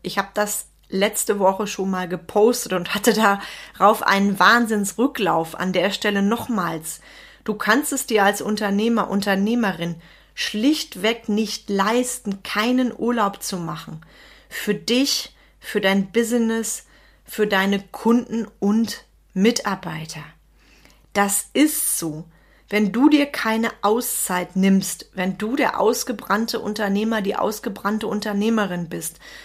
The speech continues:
dann bist du weder gut und dann bist du auch kein Vorbild für deine Mitarbeiter und Kunden. Also nimm dir das wirklich, wirklich zu Herzen. Und jetzt fragst du dich sicherlich,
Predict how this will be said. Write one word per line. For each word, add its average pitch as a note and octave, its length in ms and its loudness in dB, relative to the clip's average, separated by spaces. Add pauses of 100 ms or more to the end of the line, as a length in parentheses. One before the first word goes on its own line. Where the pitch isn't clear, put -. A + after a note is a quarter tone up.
(240)
dann G3+ 240 4
bist A#3 280 0
du A#3 120 0
weder G#3 280 4
gut A#3 480 0 (440)
und A3+ 120 -2
dann A3 160 4
bist - 280 0
du - 60 6
auch - 220 2
kein - 260 0
Vorbild A3+ 440 2
für - 140 -4
deine F3 300 0
Mitarbeiter F#3 760 2
und F#3 200 -4
Kunden. F#3 480 -4 (600)
Also G#3+ 440 4
nimm G#3+ 220 2
dir A#3+ 100 2
das G3 360 -4
wirklich, C4+ 560 0
wirklich A3 500 -4
zu - 220 -6
Herzen. G#3 640 0 (2750)
Und A3 140 4
jetzt A#3+ 260 2
fragst G#3+ 420 -2
du B3 60 -2
dich G#3+ 200 -4
sicherlich, G#3 720 -4